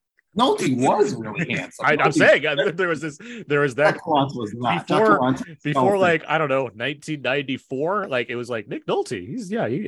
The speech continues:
Speaker 2: he's a handsome guy." Like, he, he was, what, he was, like,
Speaker 1: Healthy guy.
Speaker 2: sexiest man alive or something at some point, wasn't he?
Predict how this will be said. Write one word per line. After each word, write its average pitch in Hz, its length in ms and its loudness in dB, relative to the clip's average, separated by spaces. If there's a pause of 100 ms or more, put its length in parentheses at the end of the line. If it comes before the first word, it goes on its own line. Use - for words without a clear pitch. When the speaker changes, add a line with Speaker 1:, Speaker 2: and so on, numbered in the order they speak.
Speaker 2:
he's 190 160 -6
a - 20 -2
handsome 98 220 -6
guy." 135 260 -2
Like, 110 200 -4
he, 135 120 -6
he 127 140 -4
was, 143 240 0
what, 208 160 2
he 135 40 2
was, 156 120 0
like, 127 200 0
Speaker 1:
Healthy - 220 -2
guy. 392 80 -2
Speaker 2:
sexiest - 100 -12
man 104 140 -6
alive 92 340 -6
or 98 60 -12
something 95 320 -10
at 104 80 -10
some 110 160 -10
point, 131 240 -10
wasn't 143 240 -10
he? 196 60 -16